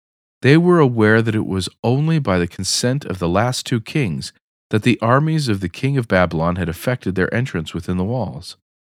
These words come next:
But they were probably satisfied in their own minds that should the people of Jerusalem defend their city, no army or means of attack which the king of Babylon could bring against it would be successful in effecting its capture,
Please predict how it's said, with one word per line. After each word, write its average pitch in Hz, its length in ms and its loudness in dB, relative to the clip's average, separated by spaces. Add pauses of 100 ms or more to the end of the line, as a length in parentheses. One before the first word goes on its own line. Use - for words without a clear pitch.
(160)
But 123 140 -2
they 147 140 2
were 139 140 0
probably 190 520 2
satisfied 117 720 2
in 98 80 0
their 95 140 4
own 202 180 2
minds - 420 -6 (280)
that 113 140 2
should 214 240 2
the 202 80 -2
people 160 380 2
of 127 80 4
Jerusalem 113 560 2
defend 127 400 2
their 104 140 4
city, 80 420 -4 (260)
no 101 280 2
army 113 340 4
or 110 120 4
means 113 340 2
of 110 100 0
attack 101 460 -2
which - 180 -2
the 92 80 0
king 123 300 -2
of 98 120 -2
Babylon 101 460 4
could 90 220 -8
bring 113 200 0
against 110 440 -2
it 71 100 -6 (340)
would 117 140 2
be 135 140 4
successful 156 720 0
in 113 80 0
effecting 110 480 -2
its 107 140 -4
capture, - 560 -6